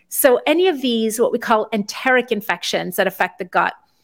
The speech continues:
we know that if you don't have stomach acid, you're at high risk. Not just more likely to get infected, but more likely to have more severe symptoms. So it didn't really surprise me, but I,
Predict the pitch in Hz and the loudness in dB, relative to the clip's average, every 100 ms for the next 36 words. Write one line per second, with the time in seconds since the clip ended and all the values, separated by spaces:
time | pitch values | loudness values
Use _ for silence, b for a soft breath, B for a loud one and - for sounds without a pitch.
0 | _ _ - 202 233 226 202 180 185 190 | _ _ -4 2 4 6 6 6 4 0
1 | 185 196 214 202 202 - 196 190 180 151 | 0 0 0 0 -6 -2 -4 -2 -4 -4
2 | 180 180 160 - 190 180 - 185 170 - | -4 -8 -8 -2 0 0 -2 -4 -4 -10
3 | - - _ _ _ _ 208 262 330 392 | -12 -16 _ _ _ _ 0 0 0 -4
4 | 349 - _ _ 214 214 233 208 196 269 | -6 -10 _ _ 0 6 6 4 0 0
5 | 269 220 185 165 165 160 - 185 180 - | -2 -2 -2 -2 -2 -4 -4 -6 -6 -4
6 | 208 202 208 190 180 175 180 165 208 175 | 0 0 2 2 2 0 -4 -4 -4 -4
7 | 175 175 165 - 165 156 - 190 180 185 | -4 -6 -6 -6 -4 -4 -4 -6 -2 -4
8 | - - - b b b b _ _ - | -4 -12 -14 b b b b _ _ 4
9 | 370 370 427 392 403 330 285 233 196 220 | 6 6 4 4 4 2 -2 -4 -2 -2
10 | 220 180 170 180 180 - 202 196 202 | -2 -4 0 2 2 2 0 0 0